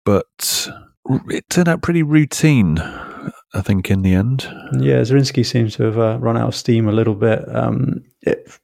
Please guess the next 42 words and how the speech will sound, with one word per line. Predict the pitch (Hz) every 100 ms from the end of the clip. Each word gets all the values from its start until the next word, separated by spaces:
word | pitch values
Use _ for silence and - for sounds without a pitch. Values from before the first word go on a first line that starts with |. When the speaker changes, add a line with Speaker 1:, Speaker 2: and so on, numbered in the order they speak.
| -
Speaker 2:
you | -
know, | 117 117
just | 120 -
from | 113 107
the | -
highlights | 104 117 107 107 131
that, | - -
that | 113
I've | 107 110
seen, | - 120
I |
didn't | 113 113 113
watch | 123 123
the | 113
game, | 113 110 110 120 -
um, | 120 110
in | 110
its | 113
entirety, | 127 - 127 120 113 117 110
but | 110 117 - _
it, | - 135
it | -
just | 107 107 -
looked | - -
like | -
quite | - -
a | 110
dominant | 117 104 101 101 143 147
home | 117 113
win, | 113 120
really. | 104 117 110
So | 117 - 117 117 _ _ _
not, | 127 127
not | 120
much | 117 127 -
to | 120
report | 117 127 123
there. | 117 113 - _ -
Speaker 1:
Goal | 123 117 113
in | 107
each | 113 -
half? | 120 117 117